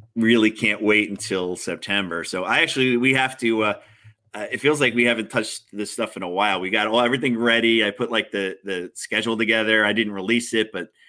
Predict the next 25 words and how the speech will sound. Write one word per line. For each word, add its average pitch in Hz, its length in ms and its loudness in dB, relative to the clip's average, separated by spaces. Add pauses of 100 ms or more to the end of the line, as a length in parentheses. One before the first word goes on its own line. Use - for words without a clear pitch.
(640)
we 113 120 0
were 117 120 0
so 131 180 2
busy 120 300 -2
with 95 140 -4
so 107 160 -6
many 98 200 -6
things 107 400 -4
in 85 80 -14
school 151 400 0
that, 92 240 -2
uh, 90 140 -4 (720)
we're 113 100 -4
s-, - 180 -10 (400)
I 110 100 -6
have 113 160 0
all 123 100 4
these 120 140 2
people 95 400 -4
watching 98 440 -2
the 90 80 -12
films. 104 520 -2
We 90 60 -6
gotta 85 200 -6
nominate, 104 840 0